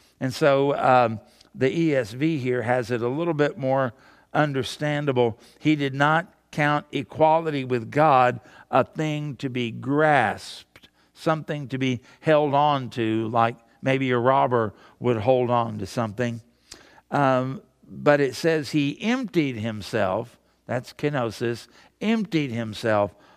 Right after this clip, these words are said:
of all of that by taking the form of a servant and being born in the likeness of men.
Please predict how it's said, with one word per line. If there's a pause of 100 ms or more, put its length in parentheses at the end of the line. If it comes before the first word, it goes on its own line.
(120)
of
all
of
that (1200)
by
taking
the
form
of
a
servant (480)
and
being
born (340)
in
the
likeness (400)
of
men.